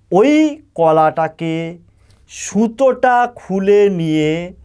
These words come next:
যে কোনো পশুকে তুমি খাইয়ে দেবে। যে কোনো পশু, গরু, ছাগল, কুকুর, যাকে পারবে তুমি খাইয়ে দেবে। খাওয়া-, খাওয়ানোর পর সুতোটাকে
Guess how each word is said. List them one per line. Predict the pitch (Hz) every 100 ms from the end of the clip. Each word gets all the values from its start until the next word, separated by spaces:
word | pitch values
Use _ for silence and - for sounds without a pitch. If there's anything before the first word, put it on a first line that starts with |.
| - - - - _ 117
যে | 104 214
কোনো | 233 233 269 269 269 269
পশুকে | 214 208 247 233 254 247
তুমি | 220 208 208
খাইয়ে | 208 - 135 135 139 113
দেবে। | 92 69 65 - - _ _ _ _ _ _ _ _ _ _ _ _ -
যে | 302 277
কোনো | 320 294 220
পশু, | 135 117 - 90 82 117
গরু, | 110 107 185 202 208 208 202 -
ছাগল, | 156 180 185 202 202 196
কুকুর, | 190 202 196 - 208 208 208 208 -
যাকে | 165 160 185 190
পারবে | 175 185 208
তুমি | 208 156 147
খাইয়ে | - 80 67
দেবে। | 60 58 62 - _ _ _ _ _ _ _ -
খাওয়া-, | - 180 247 269 254 - -
খাওয়ানোর | 156 196 247 254 247
পর | 233 160 104 80 _ _ _ _ _ _ _ _ _ _ _
সুতোটাকে | - - 254 277 330 269 175 135 - 190 285